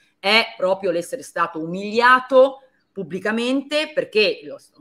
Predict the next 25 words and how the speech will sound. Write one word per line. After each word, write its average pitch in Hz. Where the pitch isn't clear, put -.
lo 151
stereotipo 190
patriarcale 160
vuole 160
che 147
un 151
uomo 175
controlli 151
la 147
sua 151
donna 156
in 143
tutto -
e -
per 151
tutto 208
e 143
che 151
una 156
donna 170
non 151
possa 165
sottrarsi 185
alle 151
richieste, 180